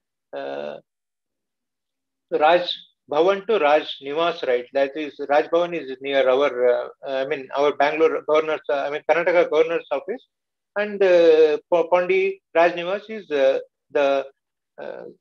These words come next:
uh, governor's Niwas of, uh, uh, Lieutenant Governor's, uh, official residence. So I decided in, I think, uh,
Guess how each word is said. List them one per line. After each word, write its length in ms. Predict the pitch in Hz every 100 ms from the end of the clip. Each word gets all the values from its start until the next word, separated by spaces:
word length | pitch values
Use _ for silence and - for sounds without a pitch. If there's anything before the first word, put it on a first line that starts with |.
| -
uh, 220 | 156 151 135
governor's 360 | 175 196 202 -
Niwas 280 | 165 180 180
of, 200 | 175 -
uh, 220 | 160 135 135 _ _ _ _ -
uh, 120 | 147 147
Lieutenant 420 | 165 165 226 180
Governor's, 400 | 170 170 165 - -
uh, 360 | 160 139 131 135 139 - - 147 139
official 400 | 147 185 170 190
residence. 640 | 143 143 - 151 123 _ _ _
So 460 | 214 214 208 202 - _ -
I 100 | 185
decided 540 | 196 208 208 233 247
in, 380 | 190 175 165 160 151 _ _ _ 170
I 40 |
think, 300 | 190 180 -
uh, 380 | 147 139 139